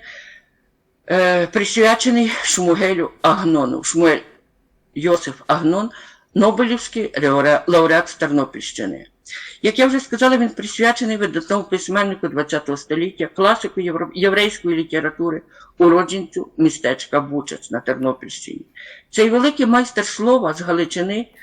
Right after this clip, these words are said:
який талановито змальовував історичний і психологічний портрет єврейська-,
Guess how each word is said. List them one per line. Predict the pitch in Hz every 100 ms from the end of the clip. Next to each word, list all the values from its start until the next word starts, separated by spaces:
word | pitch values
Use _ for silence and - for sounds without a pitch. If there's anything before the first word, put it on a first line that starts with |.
| - _
який | - 214 240 240
талановито | 233 233 233 226 247 269 262
змальовував | 247 233 220 202 175 147 135 - _
історичний | - 170 - 170 214 208 - 151
і | 160
психологічний | - 175 180 190 247 - 180
портрет | 160 156 - 208 214 165
єврейська-, | 165 202 247 - - -